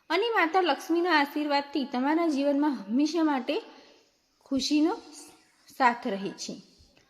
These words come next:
આ ખૂબ સારો ઉપાય છે, એટલા માટે પૂર્ણિમાના દિવસે કરવામાં આવે છે. આ ઉપાય તમારે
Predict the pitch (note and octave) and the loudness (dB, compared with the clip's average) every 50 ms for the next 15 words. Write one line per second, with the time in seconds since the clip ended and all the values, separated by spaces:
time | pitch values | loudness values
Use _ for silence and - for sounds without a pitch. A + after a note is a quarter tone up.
0 | _ _ _ _ _ _ - - F#4 F#4+ - - F4 F#4 F4+ - - - C4 A#3 | _ _ _ _ _ _ 0 0 0 0 0 0 0 0 0 -2 0 2 4 4
1 | A3+ A3+ A#3+ A#3 G#3+ F#3+ - G3 F#3+ F3+ F3+ - - - - - - B3 - - | 4 4 2 0 0 0 -2 -2 -2 -2 -4 -6 -10 -12 -8 -6 -6 -6 -2 -2
2 | G#4 A4+ A4+ A4 G4 F4+ - F#4+ D#4+ - D4 D4 D4 E4 G#4+ A4 G4 F4+ E4+ D#4+ | -2 0 0 0 -2 0 -2 -4 -4 -4 -4 -2 -2 0 0 0 0 0 0 2
3 | E4 E4 D4+ D4 C#4+ D4 D4+ D4+ - E4+ D#4+ - A#3 G3 G3+ G#3+ G#3+ A#3+ E4 - | 2 2 0 0 0 0 -2 -2 -2 -4 -4 -2 -2 -2 -2 -2 -2 -2 -4 -6
4 | - - - - - A3 G3+ G3 G3 G3 F#3 F#3 - - F3+ E3 - - - - | -8 -12 -20 -12 -8 -6 -4 -4 -2 -4 -4 -4 -6 -10 -10 -12 -12 -16 -20 -20
5 | - _ - _ _ _ _ _ _ _ _ _ _ _ _ - - F#4 A#4 A#4+ | -20 _ -20 _ _ _ _ _ _ _ _ _ _ _ _ -6 -2 0 0 0
6 | G4+ E4+ D#4+ - E4 E4+ F4 E4 E4 C#4 C4 C#4 D4+ D#4+ D#4 C#4 | 0 0 0 0 2 2 2 2 0 0 2 4 4 4 4 2